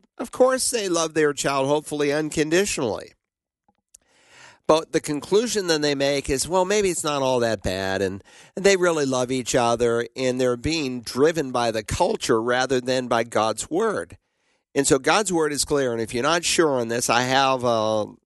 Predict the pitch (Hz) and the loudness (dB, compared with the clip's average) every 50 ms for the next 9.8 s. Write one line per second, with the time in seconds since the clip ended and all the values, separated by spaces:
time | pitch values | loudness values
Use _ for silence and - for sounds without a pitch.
0 | _ _ _ - - 104 113 113 117 127 131 135 139 - - 131 120 113 110 - | _ _ _ -10 -4 -2 -2 0 2 2 2 2 2 2 0 0 -2 -2 -6 -10
1 | - - - 147 123 131 120 131 135 143 135 - - 139 135 131 135 135 123 123 | -6 0 0 0 2 4 2 4 2 0 -2 -2 -4 -2 -2 -2 -2 -4 -6 -8
2 | 120 104 107 127 123 123 117 107 95 87 - - _ _ _ _ _ _ _ - | -8 -4 -2 0 0 0 0 -2 -4 -8 -12 -16 _ _ _ _ _ _ _ -6
3 | 123 123 120 117 117 117 - - 127 117 107 - 139 135 135 - 143 135 135 127 | -2 0 0 2 2 0 0 0 -4 -4 0 2 2 2 2 2 -2 -2 -2 -2
4 | 120 117 117 117 127 135 127 113 - 131 123 113 107 98 107 - - - 110 - | -4 -4 -2 -2 -2 -2 -2 -4 -2 -2 -2 -2 -2 -4 -8 -8 -8 -8 -8 -4
5 | - 123 117 117 117 113 113 117 110 _ - - - - - _ _ - 120 123 | 0 0 2 2 2 2 2 2 0 _ -8 -20 -20 -20 -20 _ _ 2 4 4
6 | 127 123 120 117 110 117 113 117 117 117 117 113 107 110 - - - - 127 123 | 4 2 -4 -6 -8 -6 -4 -2 -2 -2 -2 -4 -6 -6 -6 -4 2 4 4 2
7 | 117 - - - 110 - - - 127 120 110 - - 127 113 110 107 107 107 - | 2 0 -4 -4 -4 -4 0 2 0 0 0 0 0 0 2 2 0 -2 -4 -6
8 | - - _ _ _ _ _ _ _ _ - 120 107 101 104 104 107 107 123 113 | -8 -10 _ _ _ _ _ _ _ _ -2 0 2 2 2 0 -2 0 2 2
9 | 107 107 110 110 - 123 117 113 113 110 107 107 104 104 101 | 4 4 2 0 -2 -2 0 0 0 0 -2 -2 -4 -6 -8